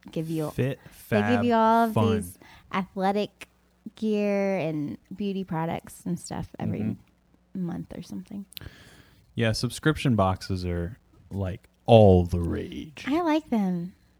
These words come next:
Speaker 1: It's just so fun getting them in the mail, and then you don't know what's in there.
Speaker 2: There has to
Speaker 1: It's
Speaker 2: be,
Speaker 1: always a
Speaker 2: like, a,
Speaker 1: surprise.
Speaker 2: there has to be some kind of guitar player's subscription box.
Speaker 1: I know.
Speaker 2: Like, what would, what would be in it?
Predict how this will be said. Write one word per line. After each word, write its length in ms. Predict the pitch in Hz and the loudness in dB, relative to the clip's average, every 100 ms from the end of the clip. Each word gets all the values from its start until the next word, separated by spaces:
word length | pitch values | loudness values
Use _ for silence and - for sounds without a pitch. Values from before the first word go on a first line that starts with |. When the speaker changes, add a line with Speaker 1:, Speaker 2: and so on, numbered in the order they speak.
| - | -20
Speaker 1:
It's 160 | 226 - | -20 -18
just 140 | 247 | -8
so 120 | 294 | -8
fun 420 | 269 220 214 220 214 | -6 -4 -2 0 -2
getting 220 | 202 202 | -2 -2
them 160 | 190 | -2
in 180 | 170 165 | -2 -2
the 40 | 170 | 2
mail, 680 | 233 233 226 226 220 220 233 _ _ _ | 4 4 4 2 2 0 -2 _ _ _
and 180 | 165 175 | -4 -2
then 380 | 160 160 160 190 _ _ - | -2 -4 -8 -10 _ _ -10
you 80 | 170 | -8
don't 160 | 160 | -6
know 100 | 180 | -6
what's 160 | 170 - | -6 2
in 140 | 285 262 | 6 8
there. 80 | 254 | 8
Speaker 2:
There 80 | 240 | 8
has 260 | 208 226 | 6 4
to 60 | 226 | 2
Speaker 1:
It's 60 | 180 | 4
Speaker 2:
be, 60 | |
Speaker 1:
always 220 | 180 156 | 6 6
a 40 | 135 | 6
Speaker 2:
like, 160 | 117 | 6
a, 20 | 113 | 4
Speaker 1:
surprise. 300 | 165 226 113 - | 4 2 -2 -4
Speaker 2:
there 160 | 123 135 | -2 2
has 180 | 180 - | 2 0
to 100 | 160 | 2
be 120 | 131 | 2
some 220 | - 120 | 2 2
kind 140 | 120 110 | 2 2
of 80 | 95 | 0
guitar 380 | - - 104 98 | -4 0 0 0
player's 480 | - 98 95 90 | -2 -2 -2 -2
subscription 680 | - 101 - - 101 - 95 | -4 -4 -8 -4 -6 -4 -4
box. 460 | 90 87 - - 226 | -4 -8 -10 -12 -6
Speaker 1:
I 100 | 208 | -2
know. 420 | 254 269 156 151 170 _ _ _ | 0 0 -2 -6 -12 _ _ _
Speaker 2:
Like, 120 | 110 110 | 0 6
what 140 | 135 | 8
would, 220 | 143 123 | 8 4
what 140 | 120 143 | 4 6
would 200 | 139 113 | 4 4
be 140 | 107 | 4
in 100 | 98 | 4
it? 120 | 90 | 0